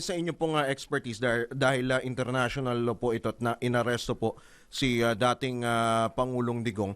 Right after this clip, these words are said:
Yung, ah, do-, nandun na po siya sa, ah, kustodiya po ng, ah, I C C. Ano ho ba yung mga possible, ah, legal remedy,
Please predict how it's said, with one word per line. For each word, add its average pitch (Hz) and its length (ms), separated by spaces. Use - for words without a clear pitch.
Yung, 175 480
ah, 151 720
do-, 139 160
nandun 147 320
na 151 80
po 170 160
siya 143 180
sa, 127 200
ah, 113 1040
kustodiya 160 480
po 123 240
ng, 127 180
ah, 123 220
I 143 80
C 151 240
C. 120 240
Ano 180 160
ho 202 240
ba 202 160
yung 214 160
mga 180 320
possible, 180 960
ah, 131 480
legal 160 400
remedy, 156 400